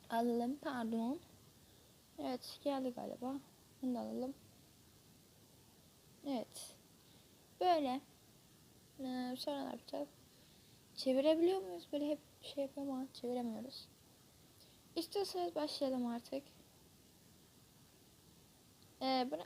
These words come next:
Aa! Bir dakika. Dördüncü nasıl? Üçüncüydü.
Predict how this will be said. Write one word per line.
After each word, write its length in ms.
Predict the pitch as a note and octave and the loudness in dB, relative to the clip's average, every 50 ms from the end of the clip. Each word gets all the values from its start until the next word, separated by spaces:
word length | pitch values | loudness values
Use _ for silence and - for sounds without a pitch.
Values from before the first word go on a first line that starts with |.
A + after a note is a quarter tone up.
| - - - | -2 2 6
Aa! 320 | E4+ F#4+ G#4 A#4+ C#5 F5 - - - - - - - - - - - - - - - - - - - - - - - - - - - - - - - - - - - - - - - - - - - - - - - - - - - - - - - - - - - - - - - - - - - - - - - - - | 6 6 6 4 0 -2 -4 -8 -20 -20 -20 -20 -20 -20 -20 -20 -20 -20 -20 -20 -20 -20 -20 -20 -20 -20 -20 -20 -20 -20 -20 -20 -20 -20 -20 -20 -20 -20 -20 -20 -20 -20 -20 -20 -20 -20 -20 -20 -20 -20 -20 -20 -20 -20 -20 -20 -20 -20 -20 -20 -20 -20 -20 -20 -20 -20 -20 -20 -20 -20 -20 -20 -20 -20 -20 -20 -16 -12 -8
Bir 100 | E4 - | -4 -2
dakika. 420 | G4 A4+ A#4 - - - D#4 C#4+ C#4+ C#4 C4+ B3 B3+ B3 A#3+ - - - - - - - - - - - - - - - - - - - - - - - - - - - - - - - - - - | 0 -2 -2 -4 -6 -4 -4 -2 -2 -2 -2 -4 -4 -6 -8 -12 -18 -20 -20 -20 -20 -20 -20 -20 -20 -20 -20 -20 -20 -20 -20 -20 -20 -20 -20 -20 -20 -20 -20 -20 -20 -20 -20 -20 -20 -20 -20 -8 -2
Dördüncü 420 | - D#4+ E4+ F4 - C#5 C5 C#5 C5+ | 2 2 4 2 2 0 0 -2 -2
nasıl? 260 | A#4 - - - F4 F4 - - - - - | -2 -4 -8 -10 -12 -14 -16 -18 -18 -18 -16
Üçüncüydü. 1000 | - - - F#4 G4 - - A#4+ B4 B4 A#4+ - - F4 D#4 D4+ C#4 C4 C4 B3+ | -14 -12 -12 -12 -6 -2 0 0 0 0 -2 -6 -8 -6 -4 -2 -2 -2 -4 -6